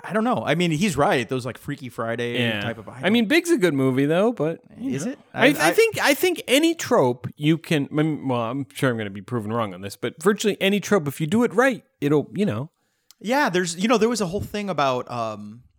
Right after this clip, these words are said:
Speaker 1: The Chosen One, kind of around the time Lego Movie came out, around the time Force Awakens came out.
Speaker 2: Right,
Speaker 1: Like
Speaker 2: like
Speaker 1: that
Speaker 2: The Matrix. I mean,
Speaker 1: Yeah.
Speaker 2: Star Wars,
Speaker 1: Yeah,
Speaker 2: Harry
Speaker 1: just the,
Speaker 2: Potter.
Speaker 1: it's where it's,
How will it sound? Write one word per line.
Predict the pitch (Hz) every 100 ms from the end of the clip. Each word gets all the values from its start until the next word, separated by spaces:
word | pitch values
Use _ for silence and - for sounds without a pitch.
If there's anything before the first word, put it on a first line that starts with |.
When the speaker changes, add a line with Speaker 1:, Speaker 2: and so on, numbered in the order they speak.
| _
Speaker 1:
The | 120 117
Chosen | - 135 143 151 156
One, | 156 160 170
kind | - 156
of | 147
around | 139 131 135
the |
time | - 135 120
Lego | 110 123 135
Movie | 131 127 131
came | 143 127
out, | 120 123 120 -
around | 110 113
the | 113
time | - 120 110 107 104 104
Force | - 117 117
Awakens | 110 123 123 117 -
came | 123 113
out. | 107 107
Speaker 2:
Right, | 170 117
Speaker 1:
Like | 113 123
Speaker 2:
like | 156
Speaker 1:
that | 123 - -
Speaker 2:
The | 131
Matrix. | 131 131 - 127 120 - -
I | 208
mean, | 202
Speaker 1:
Yeah. |
Speaker 2:
Star | - 151 156
Wars, | 110 92 107 123
Speaker 1:
Yeah, | 185 233
Speaker 2:
Harry | 170
Speaker 1:
just | 143
the, | 135
Speaker 2:
Potter. | 127 127 127 127 123
Speaker 1:
it's | 170 - -
where | 139 147 139 131
it's, | 123 - -